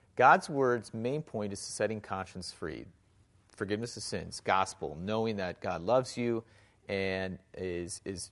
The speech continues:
forgiving your sins. What has happened in Martha Zitter's circumstance and then in the Go-, in the Matthew chapter s-,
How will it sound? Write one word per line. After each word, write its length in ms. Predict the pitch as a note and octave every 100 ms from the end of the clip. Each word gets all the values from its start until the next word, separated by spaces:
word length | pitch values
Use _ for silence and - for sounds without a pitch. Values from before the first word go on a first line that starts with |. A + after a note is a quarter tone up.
| _
forgiving 340 | - G2 F#2+
your 120 | F2 E2+
sins. 400 | - - - - _ _ _ _ _ _ _ _ _ _
What 160 | A2 A2+
has 120 | -
happened 400 | F3+ G#3+ D3 A#2+
in 160 | E2
Martha 280 | G2+ A2 -
Zitter's 500 | F#2 D3+ F#3 E3+ - - _ _
circumstance 640 | - G#3+ G3 - G2 F#2 -
and 100 | G2
then 140 | G2
in 100 | F#2
the 60 | F2+
Go-, 240 | F#2+ A#2 -
in 180 | G2+ F2+
the 240 | E2+ E2+ D2+
Matthew 320 | G2+ G2+ G2+
chapter 460 | - F#2 F2+ E2 D2+
s-, 180 | -